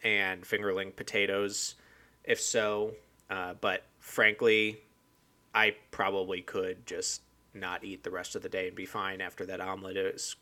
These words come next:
quite good and quite filling. Um, and, and that's the one thing that you, you will notice, like, when you eat healthy, is that you don't feel as hungry. And, uh, I mean, as far as I can tell from what I've researched on that, is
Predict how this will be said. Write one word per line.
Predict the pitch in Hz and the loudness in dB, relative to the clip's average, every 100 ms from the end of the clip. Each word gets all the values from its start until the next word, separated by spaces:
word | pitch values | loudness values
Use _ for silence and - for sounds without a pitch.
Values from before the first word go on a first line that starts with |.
| - | -4
quite | 101 92 | -2 -2
good | - 90 92 | -4 -4 -6
and | 92 | -10
quite | 92 - 101 - | -10 -4 -4 -2
filling. | 104 95 92 95 - - - - - | -6 -4 -8 -12 -18 -20 -20 -18 -8
Um, | 95 - - - | -6 -6 -8 -2
and, | 120 | 0
and | 123 127 | 2 4
that's | 143 | 6
the | 185 | 8
one | 151 139 | 6 6
thing | 139 127 | 2 0
that | 104 | 2
you, | 113 110 117 | 4 4 2
you | 107 | -4
will | 98 101 | 0 0
notice, | 98 95 101 110 | 0 0 0 0
like, | 107 - | -2 -2
when | 104 | -4
you | 95 92 | -4 -12
eat | 98 101 - | -12 -10 0
healthy, | 123 120 139 135 - - - _ - | 2 2 -2 -4 -8 -18 -20 _ 2
is | 120 107 | 2 4
that | 110 | 0
you | 110 | 2
don't | 117 131 - | 2 2 -6
feel | - - 110 107 98 | -14 -8 0 2 2
as | 92 | -2
hungry. | - 113 104 87 - - _ _ _ _ | -4 -6 -6 -8 -10 -14 _ _ _ _
And, | - 196 95 92 90 87 - - - - | -2 -2 -2 -6 -14 -16 -16 -18 -14 -6
uh, | 95 92 - | -2 -2 0
I | |
mean, | 101 101 | 0 0
as | 98 | -2
far | - 107 | 0 2
as | 101 107 | 2 2
I | |
can | 98 95 | -2 -4
tell | 95 107 98 | -2 0 0
from | - 98 | 0 -6
what | 98 | -4
I've | 92 90 - - _ _ _ - | -4 -6 -10 -20 _ _ _ -2
researched | 113 104 107 - 101 | 0 2 0 -2 -4
on | 98 | 2
that, | 143 135 113 | 4 6 4
is | 101 95 - | 2 -2 -2